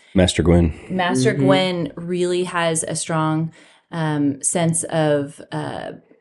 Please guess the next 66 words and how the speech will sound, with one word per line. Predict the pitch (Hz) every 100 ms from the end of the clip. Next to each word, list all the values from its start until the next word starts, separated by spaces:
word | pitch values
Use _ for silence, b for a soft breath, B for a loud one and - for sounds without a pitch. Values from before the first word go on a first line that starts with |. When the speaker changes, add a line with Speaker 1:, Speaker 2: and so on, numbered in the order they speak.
| 165
Speaker 2:
discipline | 175 170 - 220 226
there, | 233 233
but | 214 175
also | - 165 160 175 156 143 -
a |
loving | 151 156 143 170 196
discipline. | 208 214 226 233 240 247 247 - B B B
Speaker 3:
Hit | - -
me | -
a |
lot. | - 50 - _ _ _ _ -
Speaker 2:
He | 190 220
did | - 185 165
not | 170 151
Speaker 3:
<laughs> | 151
Hit, | 202
Speaker 2:
hit | 185
Speaker 3:
hit | 185
me | 160
Speaker 2:
you. | 160
Speaker 3:
a |
lot, | 151 147
Speaker 1:
He |
did | 156
not | 170
hit |
Speaker 3:
yes. | 156 170
Speaker 1:
you. | 170 180 -
Speaker 2:
He | 208
did | 214 185 185
not | 180
hit | - 185 151
you. | 156 151
Speaker 1:
He | 113
kept | 107 135 120
you | 123
in | 104 87
line. | 101 92
He | 90 127
was | 156 147
in | 131
a, | 104
he | 120
was | 151 185
in, | 139 101
this | 104 151
is | 151 131
what | 117
I | 104
loved | 92 85 82
about | 78 82
it, | 80 82
is | 82 87
if | 82
anybody's | 87 92 98 87
out | 87 85
there | 85
looking | 87 82 82 82
to | -
do | 76 78 82 80
something | - 85 82 82 82
with | 82
their, | - 80 76 -
with | 82
their | 78
child, | - 85 85 82